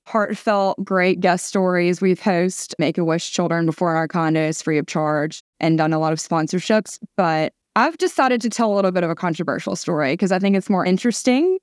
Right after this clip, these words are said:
to property managers that are gonna listen to your podcast. But recently in spring break, we had a house, a pretty nice house, two blocks off the beach, but with a pool, sleeps eighteen people,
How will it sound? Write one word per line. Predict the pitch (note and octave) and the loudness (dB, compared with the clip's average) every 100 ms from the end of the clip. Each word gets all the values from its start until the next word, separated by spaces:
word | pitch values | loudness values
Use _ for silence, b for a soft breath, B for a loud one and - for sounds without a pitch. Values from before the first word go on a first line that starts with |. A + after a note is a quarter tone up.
| - | -2
to | G#3 | -2
property | A3 G#3 A3 A3 | 0 0 2 4
managers | G3 F#3 G3+ A3 G#3 | 4 2 2 2 2
that | G#3 | 0
are | |
gonna | G3+ F#3+ | 2 2
listen | E3+ F#3+ G3+ | 0 2 2
to | A3 | 2
your | G3+ | 2
podcast. | F#3+ F3+ F3 G3+ A#3+ - - _ _ | 2 0 0 0 0 -4 -14 _ _
But | G#3 G3 G3 | 0 2 2
recently | G#3 A#3 C4 A3+ G3+ F#3 | 2 2 2 2 2 4
in | F3+ | 2
spring | G3 - G3+ F#3+ G3 | 0 -2 0 2 2
break, | G3 F#3+ F3+ F3+ - | 2 2 2 -2 0
we | F3+ F3+ | 2 4
had | F#3 F#3 E3+ E3 - | 2 2 0 -2 -2
a | F3 | -4
house, | F#3 F3 E3+ F3+ - - - - | -2 0 0 -2 -6 -14 -10 -6
a | |
pretty | G3+ B3+ | 2 4
nice | G#3+ F3+ F3+ | 4 4 0
house, | F3+ E3 E3+ | 0 0 -2
two | - G3+ | -2 0
blocks | F#3 - - | 2 0 0
off | F3+ - | -2 -2
the | F3 | 0
beach, | F3+ F3 D#3 - - | 2 2 0 -6 -2
but | E3 D#3 | 0 2
with | F3+ | 0
a | F3 | -2
pool, | - G3 F#3+ F#3 F#3 _ _ | 0 2 2 2 0 _ _
sleeps | - F#3 F3+ - - _ _ - | 0 2 2 -4 -18 _ _ 0
eighteen | F#3+ G3+ F#3 | 2 2 2
people, | F3 E3 F3 E3+ F#3 | 2 2 0 0 0